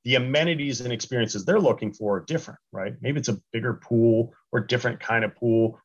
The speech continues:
or the, the food and beverage offerings are slightly different, right? And so we're gonna add those amenities, um, into those particular locations.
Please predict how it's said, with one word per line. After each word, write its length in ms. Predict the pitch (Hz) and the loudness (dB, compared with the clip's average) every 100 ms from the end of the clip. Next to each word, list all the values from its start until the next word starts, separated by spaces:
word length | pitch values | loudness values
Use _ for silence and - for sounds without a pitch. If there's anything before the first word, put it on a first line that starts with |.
| - | -4
or 80 | 110 | 0
the, 200 | 110 107 | 0 -2
the 100 | - | -2
food 340 | 113 - 139 135 | -4 -2 0 2
and 120 | 104 | 2
beverage 320 | 110 110 131 | 2 2 0
offerings 600 | 131 123 120 127 123 120 | 0 0 0 -4 -4 -4
are 80 | 120 | -6
slightly 560 | 113 - 113 120 113 101 | -8 -2 -2 0 -4 -2
different, 460 | 117 117 120 117 - _ - | -4 -2 0 0 -4 _ 0
right? 180 | 107 123 | 4 4
And 100 | 110 | 2
so 120 | - | 0
we're 140 | 131 | 0
gonna 200 | 165 120 110 | 2 0 0
add 440 | 117 120 113 98 | 0 0 -2 -4
those 300 | 104 113 123 | -2 -2 -2
amenities, 640 | 131 135 135 143 151 147 - _ _ | -4 -4 -4 -6 -6 -8 -12 _ _
um, 320 | 120 113 107 110 | 2 4 2 0
into 240 | 117 110 | -2 0
those 400 | 92 110 117 113 | -2 2 2 2
particular 480 | - 98 104 101 90 | -4 -14 -14 -12 -10
locations. 720 | 87 85 - - - - - | -10 -12 -12 -8 -10 -10 -20